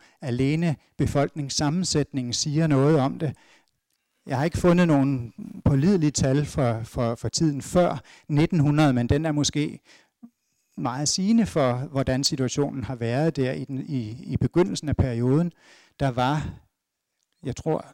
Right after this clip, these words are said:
to hundrede toogtres danskere i Grønland omkring år nitten hundrede, ud af en samlet befolkning på cirka tolv tusind mennesker. Og de der to hundrede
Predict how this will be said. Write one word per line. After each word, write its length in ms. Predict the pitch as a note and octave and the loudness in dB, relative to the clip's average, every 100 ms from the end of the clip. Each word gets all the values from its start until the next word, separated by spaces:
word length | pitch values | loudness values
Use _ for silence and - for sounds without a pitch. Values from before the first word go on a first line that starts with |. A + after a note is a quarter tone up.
| _ | _
to 180 | - F3 | -4 -4
hundrede 420 | C3+ D3 C#3 C3 | -2 0 2 0
toogtres 840 | C3 F#3+ - D3 - C#3 - - - | -2 -4 -4 -4 0 0 -2 -6 -6
danskere 580 | B2+ A#2+ - D#3 C3+ - | -4 -4 -6 -4 -4 -4
i 40 | |
Grønland 560 | - B2+ D#3 E3 - - _ _ _ | -2 -2 0 -2 -4 -12 _ _ _
omkring 580 | C3+ C3+ D3 D3 F3 D3+ - | -6 -2 -2 -2 -10 -20 -8
år 180 | D3+ A#2 | -4 -2
nitten 260 | D#3 F#3 | -2 -2
hundrede, 400 | D3+ D#3+ E3 D3 | -2 0 2 2
ud 180 | E3+ E3+ | 4 4
af 280 | D3+ C#3 - | 4 -2 -6
en 80 | A#2+ | -4
samlet 380 | B2 B2 D3 | -2 0 2
befolkning 540 | C3+ - C#3 C#3 D3+ C#3+ | 0 0 -2 -2 -6 -6
på 80 | C#3+ | -4
cirka 320 | - C3+ C3+ | -2 -2 -4
tolv 240 | - C#3 - | -6 -6 -6
tusind 380 | - - - B2+ | -12 -12 -10 -8
mennesker. 440 | G#2+ B2 - A2+ - _ _ _ _ _ _ _ _ _ _ _ _ _ _ _ _ _ _ _ - | -8 -8 -10 -12 -16 _ _ _ _ _ _ _ _ _ _ _ _ _ _ _ _ _ _ _ -4
Og 180 | C#3 | -4
de 80 | E3+ | -2
der 340 | E3+ D3+ - - | 0 0 0 -4
to 240 | - D#3 | -2 0
hundrede 560 | D#3 D#3 B2+ A2+ G2+ | 2 2 2 2 0